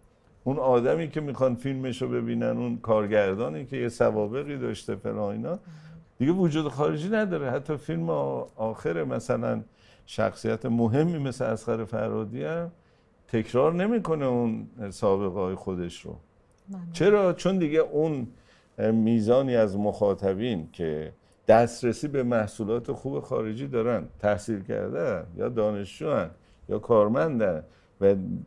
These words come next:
Speaker 1: نیاز به یک، اه، فیلم‌های دیگری دارن، اصلاً اونا رو پیدا نمی‌کنن. پس شما یه تماشاگر محدود دارین، یه شکل فیلم محدود برای اینها و یه تعدادم فیلم دولتی، حکومتی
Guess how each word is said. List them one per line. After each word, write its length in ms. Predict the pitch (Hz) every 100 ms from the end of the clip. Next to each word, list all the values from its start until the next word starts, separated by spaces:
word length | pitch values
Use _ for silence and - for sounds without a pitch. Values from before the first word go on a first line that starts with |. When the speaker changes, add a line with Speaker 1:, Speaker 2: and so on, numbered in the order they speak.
| -
Speaker 1:
نیاز 500 | 123 117 147 170 143
به 100 | 151
یک، 380 | 139 143 135 131
اه، 460 | 120 107 104 90
فیلم‌های 500 | 90 - 104 101 107
دیگری 440 | 101 104 104 98 95
دارن، 420 | 98 101 147 165 - _ -
اصلاً 180 | -
اونا 140 | 120 120
رو 60 |
پیدا 360 | 143 143 135 170
نمی‌کنن. 520 | 202 151 104 85 78 - _ _ _ - _ _ _ _ -
پس 240 | 156 -
شما 260 | 151 143 139
یه 240 | 139 147 - - -
تماشاگر 600 | 123 117 110 123 120 156
محدود 500 | 175 80 139 170 71
دارین، 440 | 147 - 73 - 143 -
یه 100 | 131
شکل 460 | - 143 151 175
فیلم 420 | 160 - 160 151 143
محدود 460 | 123 120 110 131 120
برای 320 | 123 120 123
اینها 500 | 120 113 104 113 110 - _ _
و 40 | 151
یه 120 | 190
تعدادم 540 | 180 170 147 147 147
فیلم 760 | 127 139 139 139 139 69 135 135 - _ _
دولتی، 540 | 107 104 101 92 - 123
حکومتی 920 | 135 120 95 98 92 80 - 90 85